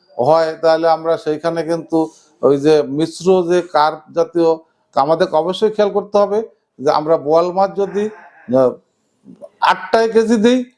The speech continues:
রুই দেবো আমরা দুই টাকা কেজি। কারণ বোয়াল দ-, চার টাকা কেজি হতে, আহ, রুই এক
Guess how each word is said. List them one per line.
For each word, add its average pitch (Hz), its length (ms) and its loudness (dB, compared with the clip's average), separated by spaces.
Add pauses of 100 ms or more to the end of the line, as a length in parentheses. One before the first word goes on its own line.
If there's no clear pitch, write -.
(220)
রুই 170 280 4
দেবো 170 200 2
আমরা 156 280 0
দুই 151 180 -6
টাকা 156 220 2
কেজি। 92 340 -8 (400)
কারণ 151 320 0
বোয়াল 190 420 2 (640)
দ-, 139 320 -2 (300)
চার 175 320 -2
টাকা 220 160 4
কেজি 208 280 0
হতে, 208 320 2
আহ, 160 600 -2
রুই 180 300 2
এক 170 140 0